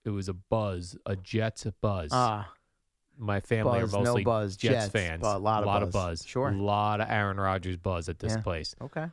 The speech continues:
Speaker 1: When you guys go into training camp, are you gonna get to interview Aaron Rodgers? Have you met Aaron Rodgers?
Speaker 2: You
Speaker 1: So
Speaker 2: guys, is that a lock? If you guys go to Florham Park,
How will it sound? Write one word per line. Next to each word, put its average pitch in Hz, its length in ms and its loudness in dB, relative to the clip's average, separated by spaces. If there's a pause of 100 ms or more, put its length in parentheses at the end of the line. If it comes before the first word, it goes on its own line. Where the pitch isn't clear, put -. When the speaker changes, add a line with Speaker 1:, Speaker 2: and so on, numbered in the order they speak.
Speaker 1:
When 104 180 2
you 101 120 -2
guys 90 280 -2
go 92 240 -2
into 87 260 -8 (180)
training 131 380 -2
camp, 120 560 -2
are 95 80 -2
you 90 140 -4
gonna 90 180 -4
get 95 200 -4
to - 120 -8 (100)
interview 92 520 -4
Aaron 82 320 -6
Rodgers? 113 960 -2 (320)
Have 87 200 -6
you 92 120 -10
met 120 180 0
Aaron 110 340 -2
Rodgers? 104 880 -4 (920)
Speaker 2:
You 151 100 -12
Speaker 1:
So 160 80 2
Speaker 2:
guys, 147 160 -2
is 135 120 -2
that 160 180 2
a 165 40 2
lock? 131 460 0
If 117 100 -10
you 127 60 -8
guys 123 220 0
go 123 120 0
to 117 60 -2
Florham 120 320 -4
Park, 131 380 0